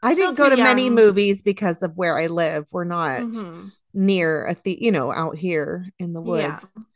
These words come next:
Speaker 1: but we don't have a theater super duper close.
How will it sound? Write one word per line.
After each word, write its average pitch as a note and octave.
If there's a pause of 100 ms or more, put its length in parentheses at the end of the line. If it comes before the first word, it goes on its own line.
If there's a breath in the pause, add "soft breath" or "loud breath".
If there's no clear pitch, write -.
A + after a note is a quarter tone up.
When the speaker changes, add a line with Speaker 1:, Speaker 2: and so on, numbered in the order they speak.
(140)
Speaker 1:
but F#3
we G#3
don't G3+
have G3
a F3+
theater F3
super A#3
duper C#4
close. C#4